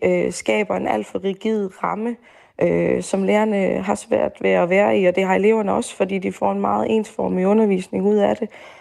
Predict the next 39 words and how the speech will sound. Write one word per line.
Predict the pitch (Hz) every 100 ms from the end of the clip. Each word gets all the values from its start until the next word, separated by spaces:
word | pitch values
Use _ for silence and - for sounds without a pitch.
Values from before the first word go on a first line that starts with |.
| - -
Øhm, | 185 180 175 - - -
og | - 190
så | 202
bliver | - 196
der | 180
brugt | - 180 - - _ -
rigtig, | 190 208 - -
rigtig | 202 -
meget | 208 - -
tid | 339 320 233 _ -
på | 226
alle | 123 208 226
de | 214
her | 214 202
mål | 208 208 202
og |
krav, | - 208 202
for | 190 190
det | 185
stillet | - 190 180
op. | 208 214 - - - -
Og | 202
den | 208
tid | - 233
synes | 214 226 -
vi |
egentlig | 220 214 196
er | 185
bedre, | 202 220 240 -
at, | - -
at | 185
lærerne | 185 208 214 226
bruger, | 214 214 151 226 - 175
øh, | 165 - _ -
deres | 185 180 -
faglige | 202 220 214
baggrund, | 196 202 214 - 180 180 - - - - -
øh, | 170 170 165 170 - 185 - - - -
ude | 202 208 226